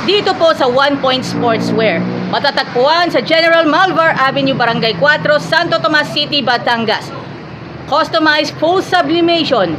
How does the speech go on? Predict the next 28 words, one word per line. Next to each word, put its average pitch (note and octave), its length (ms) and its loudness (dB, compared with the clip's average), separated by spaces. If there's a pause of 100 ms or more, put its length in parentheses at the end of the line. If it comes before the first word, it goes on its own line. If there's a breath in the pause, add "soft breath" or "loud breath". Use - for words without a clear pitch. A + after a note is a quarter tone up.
mga G3 320 -2
kaibigan. G3+ 560 -2 (920)
T-shirt, D#4+ 560 2
short, D4+ 400 0
volleyball C#4+ 400 2
jersey, C4+ 560 2
t-shirt D#4 400 -2
printing, C#4+ 400 0
rider's C#4 480 2
jacket. B3+ 340 0 (800)
Matatagpuan A#3 720 0
ninyo C#4+ 560 2
sa A#3 100 2 (540)
facebook B3 480 0 (160)
dot B3+ 320 0
com B3+ 320 2
slash A3 400 -2
one D4 240 2
point D4+ 240 0
sportswear B3+ 800 0
or A3+ 320 2
One B3+ 240 0
Point C#4 240 -2
Sportswear B3 960 -2
for, A3+ 400 2 (240)
for C#4+ 400 2 (560)
at G#3+ 160 -4 (160)
gmail D#4+ 400 2